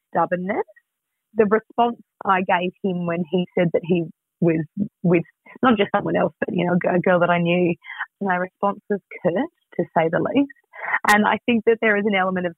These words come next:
stubbornness of me kind of going, "Well, no, that needs to be the last thing I've said to him. I'm not gonna give him any time. I'm not gonna make him feel like what he did was okay by contacting him or by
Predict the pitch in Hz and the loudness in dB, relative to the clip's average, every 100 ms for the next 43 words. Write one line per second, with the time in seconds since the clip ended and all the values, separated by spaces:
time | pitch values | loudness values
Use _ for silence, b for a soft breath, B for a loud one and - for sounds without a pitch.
0 | _ - 180 190 185 165 - - 180 - | _ 0 0 0 -6 -6 -6 -6 -6 -2
1 | 180 170 170 170 - 180 175 185 175 175 | 0 2 0 -2 -4 -4 -2 0 0 0
2 | 180 185 190 175 170 196 - 180 170 151 | 0 4 4 4 2 0 -2 -4 -4 -6
3 | - 170 180 170 165 160 - _ _ _ | -10 -4 0 0 -2 -4 -12 _ _ _
4 | _ _ _ 196 190 175 175 - 175 165 | _ _ _ 0 2 0 -4 -8 -8 -8
5 | 151 - 156 165 160 160 - 160 - b | -8 -4 -4 -4 -8 -8 -6 -6 -8 b
6 | b b - 185 185 175 - 196 165 170 | b b 0 2 4 0 -2 -2 -2 -4
7 | 160 180 170 - 180 165 170 - - 175 | -8 -4 -4 -2 -2 -2 -4 -4 0 0
8 | 175 170 175 - 175 175 165 - - 170 | 2 0 -2 -4 -4 -2 -4 -6 -6 -4
9 | 156 - 190 170 165 170 165 - - - | -4 0 2 2 2 2 0 -2 -12 -18
10 | _ _ _ - 170 156 160 156 175 170 | _ _ _ 0 0 0 -6 -2 2 2
11 | 156 170 160 156 - - 165 175 180 226 | 2 2 2 2 0 0 0 0 0 2
12 | 254 _ _ _ _ _ - 180 170 180 | 0 _ _ _ _ _ 2 4 2 -2
13 | 175 190 _ _ - 208 233 185 - 170 | -8 -12 _ _ -4 0 0 -2 -4 -6
14 | 165 160 160 170 | -4 -6 -4 -4